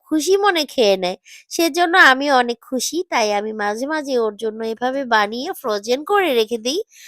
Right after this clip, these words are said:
যাতে করে ও যখন চাইবে just আমি ওকে ভেজে দিতে পারবো, ঠিক আছে? ফ্রোজেন করে রেখে দিলে কিন্তু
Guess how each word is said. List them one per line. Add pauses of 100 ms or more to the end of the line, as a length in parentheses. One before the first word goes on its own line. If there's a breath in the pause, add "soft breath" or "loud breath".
(200 loud breath)
যাতে
করে
ও (120)
যখন
চাইবে (260)
just
আমি
ওকে
ভেজে
দিতে
পারবো, (400 loud breath)
ঠিক
আছে? (320 soft breath)
ফ্রোজেন
করে
রেখে
দিলে
কিন্তু